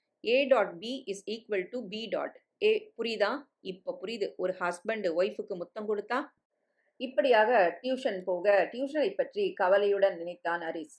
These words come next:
ஹரிஸ் அந்த பெண்ணை எடுபடி ஆளாக உபயோகிப்பதையும், கணக்கை தவிர அல்லது கணக்கோடு பற்பல காரியங்களையும் அவளுக்கு கற்றுத்தருவது அந்த இளம் மனசை எப்படி பாதிக்கும் என்று கவலைப்பட்டான்.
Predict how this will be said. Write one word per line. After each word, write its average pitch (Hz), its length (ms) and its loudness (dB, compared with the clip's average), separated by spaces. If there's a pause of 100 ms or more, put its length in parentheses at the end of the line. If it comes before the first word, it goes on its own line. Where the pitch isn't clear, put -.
(260)
ஹரிஸ் 226 280 0
அந்த 196 280 0
பெண்ணை 196 340 -2
எடுபடி 247 400 4
ஆளாக 180 360 4
உபயோகிப்பதையும், 175 720 -4 (380)
கணக்கை 269 360 4
தவிர 202 380 4
அல்லது 202 300 0
கணக்கோடு 247 540 4
பற்பல 220 420 2
காரியங்களையும் 190 760 0
அவளுக்கு 190 400 0
கற்றுத்தருவது 175 720 0
அந்த 185 260 -4
இளம் 220 320 -2
மனசை 190 360 -4
எப்படி 202 380 -2
பாதிக்கும் 180 560 -2
என்று 185 260 -6
கவலைப்பட்டான். 165 680 -4